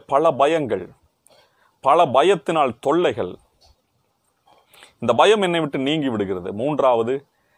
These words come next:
நமக்கு விரோதமாய் இருக்கிறது ஏதோ ஒரு விலங்கோ, ஏதோ ஒரு பொருளோ அல்ல. எப்பொழுதும் நமக்கு விரோதமாய் இருப்பது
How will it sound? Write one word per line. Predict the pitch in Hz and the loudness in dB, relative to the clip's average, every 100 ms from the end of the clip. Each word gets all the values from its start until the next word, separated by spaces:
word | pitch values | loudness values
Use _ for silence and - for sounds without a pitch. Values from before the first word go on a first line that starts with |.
| _ | _
நமக்கு | 127 151 139 | -4 -2 -2
விரோதமாய் | 131 170 208 196 185 156 | -2 2 2 2 0 0
இருக்கிறது | 151 156 139 | -2 -2 -2
ஏதோ | 131 | 0
ஒரு | 151 123 113 | 0 0 0
விலங்கோ, | 147 135 135 151 220 - - _ _ _ - | 0 0 0 -2 -6 -18 -20 _ _ _ -4
ஏதோ | 123 151 | 0 2
ஒரு | 139 107 | 2 0
பொருளோ | 131 151 160 | 0 2 2
அல்ல. | 120 147 156 - _ _ _ _ _ _ - | 2 2 0 -4 _ _ _ _ _ _ -6
எப்பொழுதும் | 131 - 185 190 214 | -6 0 2 2 2
நமக்கு | 170 151 | 0 -2
விரோதமாய் | 139 151 170 151 143 | 0 2 2 2 0
இருப்பது | 120 117 117 107 101 | -2 -2 -2 0 -2